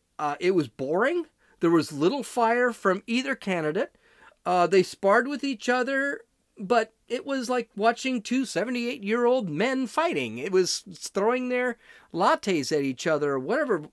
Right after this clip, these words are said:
seventy-eight-year-old man, uh, men drink. I don't know. The moderators from C N N and Universidad-, Uni-, Univision were absolutely terrible. They never did any follow-up questions. There was never any pushing back,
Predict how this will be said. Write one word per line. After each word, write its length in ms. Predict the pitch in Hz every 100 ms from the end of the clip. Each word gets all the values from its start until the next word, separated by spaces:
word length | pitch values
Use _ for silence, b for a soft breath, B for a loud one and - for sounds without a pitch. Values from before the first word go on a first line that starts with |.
| 135
seventy-eight-year-old 840 | - 160 151 143 139 143 139 131
man, 380 | 135 127 113 110 _ _ _ b b b b
uh, 260 | 147 131 127 - _ _ _
men 480 | 175 151 139 123 117 _ -
drink. 340 | 143 135 107
I 100 | 139
don't 120 | 170
know. 180 | 110 113 b b b b -
The 80 | 185
moderators 640 | 196 262 285 294 285 262
from 100 | 233
C 200 | 196 247
N 80 | 247
N 140 | 240
and 140 | 226 202
Universidad-, 920 | 202 226 208 220 208 196 165 165 - - -
Uni-, 500 | 190 208 214 175 180
Univision 640 | 277 262 160 143 131 143 -
were 220 | 175 190
absolutely 500 | 170 175 - 208 247
terrible. 460 | - 208 208 339 - _ b b b _
They 140 | 175
never 400 | 160 160 185 233 - _ - 170
did 220 | 190 202 175
any 200 | 180 185
follow-up 640 | - - 175 208 220 220
questions. 520 | - 226 220 - 285
There 120 | - 151
was 160 | 139
never 460 | 143 151 254 254 214
any 180 | 185 165
pushing 420 | - 147 - 127
back, 320 | 131 131 -